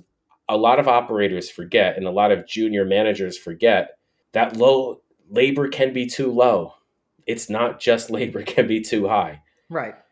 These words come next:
Speaker 1: You can do the reverse effect. I and I'm sure you have, as a director, had that one manager pound their chest. "I ran an eight percent labor yesterday."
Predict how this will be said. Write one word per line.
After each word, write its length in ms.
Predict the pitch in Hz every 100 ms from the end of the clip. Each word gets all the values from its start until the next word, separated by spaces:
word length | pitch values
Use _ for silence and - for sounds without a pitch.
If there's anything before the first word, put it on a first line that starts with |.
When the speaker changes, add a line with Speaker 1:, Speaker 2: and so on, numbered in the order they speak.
| _
Speaker 1:
You 140 | - -
can 140 | 107
do 140 | 101 113
the 100 | 107
reverse 440 | 107 107 113 -
effect. 420 | - 87 85 - -
I 340 | 104 120 120 - _ - 107
and 100 | 107
I'm 80 |
sure 220 | 107 147 131
you 160 | 147
have, 420 | 113 92 104 - _ _ _ _ _ _
as 200 | 104 95
a 40 |
director, 480 | 104 101 101 - 113
had 220 | 107 110
that 200 | 101 95
one 180 | 95 113
manager 420 | 110 110 104 101 95
pound 320 | 110 95 92
their 80 | 95
chest. 280 | - - 107
"I 80 |
ran 300 | 120 120 113
an 140 | 98 -
eight 240 | 123 123 -
percent 360 | 104 117 110
labor 280 | 104 107 92
yesterday." 560 | 90 87 - 82 78